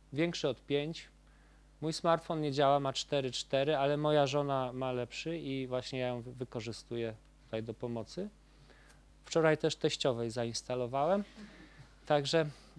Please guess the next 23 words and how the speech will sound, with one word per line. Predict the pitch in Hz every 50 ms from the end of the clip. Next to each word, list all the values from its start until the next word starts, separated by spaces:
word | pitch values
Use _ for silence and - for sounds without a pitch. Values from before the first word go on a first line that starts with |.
| 147 147 131 123 -
także | 156 151 147 147 143 170 170 165
to, | - - 190 190 165
to | - - 185
jest | 185 185 -
faktycznie | - - 185 180 - - 196 190 - - 208
wciągające, | - - - 190 180 175 180 180 175 151 123 110 - - 110
muszę | 117 120 - 123
powiedzieć. | 110 120 113 110 117
Więc | 135 131 120 - 143
można | 160 185 - - 185 156
zbierać | 139 147 139 185 196 190 190 180 151 - - - -
dane | 135 135 165 165 151 139 113 98 95 - -
i | 139 139 147 135
gdyby | 131 135 175 175 185 185
państwo | 170 - 190 202 202 - -
na | 170 156
przykład | - - 151 135 -
tutaj, | - 185 - - 123 107 98 - -
teraz | - 175 175 147 120 92 - - - - - - - - - - - - - - - - - - - -
zarejestrowali | - 113 127 160 160 170 165 - - - 160 156 180 185 180
się | - - 165
jako | 147 - - 151 143 135 131
drużyna, | 123 117 139 147 139 151 175 160 135 117 127